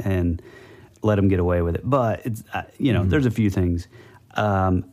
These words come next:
Speaker 1: honestly, if I look at the Christopher Nolan Dark Knight universe, to me,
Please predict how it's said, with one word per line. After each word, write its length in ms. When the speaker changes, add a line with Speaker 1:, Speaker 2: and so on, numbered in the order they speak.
Speaker 1:
honestly, 960
if 200
I 200
look 400
at 520
the 140
Christopher 400
Nolan 720
Dark 260
Knight 220
universe, 500
to 120
me, 360